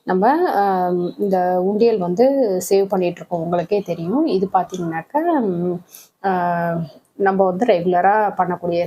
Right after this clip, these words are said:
சேவிங்ஸ். இதுவும் வந்து, ஆ, நம்ம வந்து ரெகுலரா பண்றது தான். இரு-,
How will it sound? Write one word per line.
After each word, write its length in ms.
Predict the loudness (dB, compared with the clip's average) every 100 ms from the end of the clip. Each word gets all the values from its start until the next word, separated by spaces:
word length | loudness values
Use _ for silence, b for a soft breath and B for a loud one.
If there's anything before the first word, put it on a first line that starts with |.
| -2
சேவிங்ஸ். 680 | -2 -2 -4 -2 -2 0 0
இதுவும் 420 | 4 4 4 2
வந்து, 520 | 0 2 4 2 -2 b b -2
ஆ, 260 | 0 2
நம்ம 260 | 2 2 2
வந்து 220 | 2 4 2 2 2 0
ரெகுலரா 420 | 2 2 2 2 0
பண்றது 380 | 0 4 4 2
தான். 220 | 0 0
இரு-, 280 | 2 0